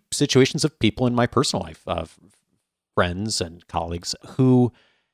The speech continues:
have had some version of their boss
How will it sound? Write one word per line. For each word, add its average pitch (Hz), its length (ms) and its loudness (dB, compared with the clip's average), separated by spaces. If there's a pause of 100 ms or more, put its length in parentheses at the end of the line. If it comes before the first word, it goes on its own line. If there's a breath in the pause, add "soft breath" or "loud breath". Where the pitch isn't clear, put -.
(340)
have 135 460 2
had 160 180 2
some 240 460 2
version 101 880 2 (580)
of 101 460 4 (240)
their 117 380 4
boss 107 640 4